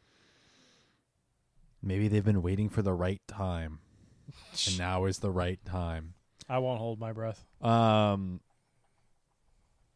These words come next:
Speaker 1: yeah, so we'll see. We'll see if fighting. We'll see definitely a fighting type event because the Fighting Cup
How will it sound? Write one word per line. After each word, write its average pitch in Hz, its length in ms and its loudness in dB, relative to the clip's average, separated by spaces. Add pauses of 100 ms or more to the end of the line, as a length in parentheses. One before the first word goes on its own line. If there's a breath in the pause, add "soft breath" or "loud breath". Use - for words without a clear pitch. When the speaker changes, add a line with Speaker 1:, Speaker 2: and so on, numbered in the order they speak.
(160)
Speaker 1:
yeah, 98 220 -4
so - 140 4
we'll 165 120 10
see. 214 280 4
We'll 151 160 6
see 196 180 4
if 165 100 6
fighting. 160 520 4
We'll 143 100 4
see 202 800 -2
definitely 170 600 2
a 110 40 2
fighting 151 340 2
type 151 200 4
event 113 340 4
because 107 200 -4
the 104 60 -4
Fighting 117 260 0
Cup 120 200 0